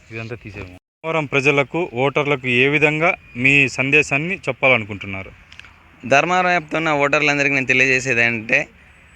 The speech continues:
Speaker 2: ఈ యొక్క ప్రధాన పార్టీలు ఏవైతే ఉన్నాయో ఉచితాలు కాకుండా మేము అభివృద్ధి ఏంటో చేసి చూపిస్తాం, ధర్మవరాన్ని రూపురేఖలు మార్స్తాం, కంపెనీలు ఏ విధంగా చేయాలి, ఇక్కడ నిరుద్యోగులకు ఉద్యోగాలు ఏ విధంగా కల్పించాలి, ఇక్కడ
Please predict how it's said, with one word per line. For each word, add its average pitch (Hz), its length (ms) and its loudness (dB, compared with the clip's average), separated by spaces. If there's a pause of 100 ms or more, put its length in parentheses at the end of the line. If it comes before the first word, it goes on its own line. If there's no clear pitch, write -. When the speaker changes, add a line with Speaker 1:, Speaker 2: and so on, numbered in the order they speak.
Speaker 2:
ఈ 151 180 -6
యొక్క 175 200 2 (240)
ప్రధాన 156 420 0
పార్టీలు 147 360 2
ఏవైతే 139 260 2
ఉన్నాయో 147 180 2
ఉచితాలు 151 360 -2
కాకుండా 143 340 0
మేము 151 180 2
అభివృద్ధి 160 400 2
ఏంటో 170 180 2
చేసి 160 360 0
చూపిస్తాం, 156 540 -4
ధర్మవరాన్ని 160 800 4 (400)
రూపురేఖలు 160 420 2
మార్స్తాం, 156 380 0
కంపెనీలు 156 460 0
ఏ 160 40 6
విధంగా 156 300 2
చేయాలి, 151 380 4 (340)
ఇక్కడ 147 200 2
నిరుద్యోగులకు 156 480 2
ఉద్యోగాలు 160 360 2
ఏ 151 40 6
విధంగా 156 280 2
కల్పించాలి, 151 580 2 (380)
ఇక్కడ 147 240 0